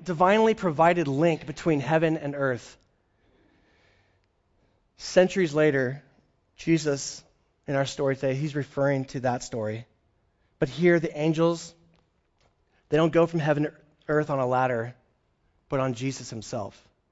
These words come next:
the Son of Man. Jesus, in other words, is the ladder.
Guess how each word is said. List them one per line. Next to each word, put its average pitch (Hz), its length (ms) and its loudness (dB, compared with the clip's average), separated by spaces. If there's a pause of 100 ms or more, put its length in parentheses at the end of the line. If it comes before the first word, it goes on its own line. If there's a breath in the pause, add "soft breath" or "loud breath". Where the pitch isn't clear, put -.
(140)
the 127 100 -14
Son 131 240 -6
of 113 100 -4
Man. 110 320 -8 (1400)
Jesus, 190 460 4
in 180 60 2
other 165 180 6
words, 156 560 0 (320)
is 175 320 2
the 151 100 -2
ladder. 123 480 0